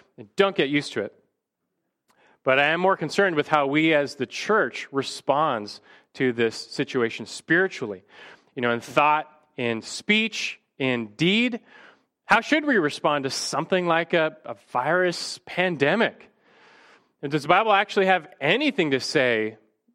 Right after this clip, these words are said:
at all about something like this? And how should our response be shaped by Scripture, especially in the face of a, a pandemic of fear? Should Christians likewise give in to fear?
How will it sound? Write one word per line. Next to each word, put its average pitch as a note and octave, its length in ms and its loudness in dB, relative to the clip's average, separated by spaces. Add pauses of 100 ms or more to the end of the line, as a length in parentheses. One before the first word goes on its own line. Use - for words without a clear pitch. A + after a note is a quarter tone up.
(260)
at C3 160 2
all A3 300 4
about B2 540 -2
something D3 460 -2
like A2+ 220 -2
this? G2+ 320 -8
And A2 160 -6 (400)
how F3+ 100 4
should G3 200 2
our G3+ 140 2
response F#3 460 -2
be F3 120 -2
shaped F#3 300 0
by D#3 120 0
Scripture, C#3 720 -4 (800)
especially G#3+ 440 0
in G3+ 60 2
the D#3 80 0
face F3+ 340 2
of C#3+ 140 0
a, A2+ 320 0
a - 60 -12
pandemic D#3 560 -2
of A#2 100 -2
fear? F#3+ 540 0 (800)
Should - 200 -2
Christians E3+ 420 -2
likewise C#3 720 0 (320)
give C#3+ 220 2
in C4 180 2
to G#3+ 140 2
fear? A2 340 -2